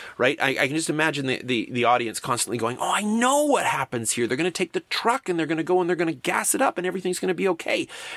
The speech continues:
And then truck lights on fire and things are going sideways and Tom jumps out of the truck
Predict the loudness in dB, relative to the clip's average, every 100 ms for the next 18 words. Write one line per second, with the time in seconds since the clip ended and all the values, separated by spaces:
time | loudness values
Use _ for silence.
0 | -4 0 2 2 2 0 -6 -20 -20 _
1 | -4 -2 0 0 0 0 -4 -2 2 6
2 | 8 8 8 6 2 0 0 0 0 0
3 | 2 4 6 4 4 4 4 2 0 -2
4 | -2 2 4 4 2 0 2 2 2 -2
5 | 2 6 8 6 2